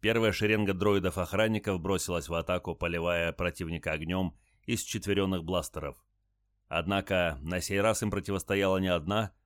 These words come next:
пусть и огромная, плюющаяся огнём гусеница, а целый отряд загов, преградивший дорогу вперёд. Крас бросил взгляд на экран сканера.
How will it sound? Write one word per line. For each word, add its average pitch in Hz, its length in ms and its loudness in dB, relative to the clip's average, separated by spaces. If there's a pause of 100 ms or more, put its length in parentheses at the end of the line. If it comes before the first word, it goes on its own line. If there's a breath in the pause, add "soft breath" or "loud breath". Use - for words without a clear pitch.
(140)
пусть 98 260 -4
и - 20 0
огромная, 98 580 2
плюющаяся 95 680 -2
огнём 90 300 -2
гусеница, 95 680 -2 (480)
а 85 140 0
целый 117 280 2
отряд 104 280 2
загов, 104 380 2
преградивший 90 600 -2
дорогу 78 320 -4
вперёд. 78 420 -8 (880)
Крас 101 440 0
бросил 101 340 0
взгляд 95 400 0
на 95 240 -2
экран 90 240 -2
сканера. 101 640 2